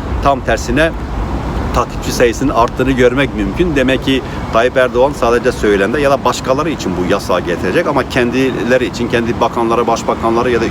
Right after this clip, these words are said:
üyeleri için böyle bir uygulama yok. Şu söyleniyor, yani, "Madem bu kadar kapatmak istiyorsan kardeşim, çık televizyona,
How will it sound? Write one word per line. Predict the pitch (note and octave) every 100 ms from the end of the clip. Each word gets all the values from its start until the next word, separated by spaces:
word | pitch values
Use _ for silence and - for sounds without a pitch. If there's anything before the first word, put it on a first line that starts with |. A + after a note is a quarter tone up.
| G2
üyeleri | G#2 G#2+ A2+
için | F2+ - - - - - -
böyle | A#2 G#2+
bir | G#2+ -
uygulama | B2+ G#2+ G2 B2+ F#3 - E3
yok. | A#2 A#2 - -
Şu | -
söyleniyor, | B3+ B3+ D#3+ F#2 D#3 C3+
yani, | C3 A#2
"Madem | D3 C3 C3+ -
bu |
kadar | C3+ C3+ C3
kapatmak | C3 C3 C#3+ B2+
istiyorsan | - - B2 F3
kardeşim, | C3+ B2+ - -
çık | - -
televizyona, | - - - E2+ C#3+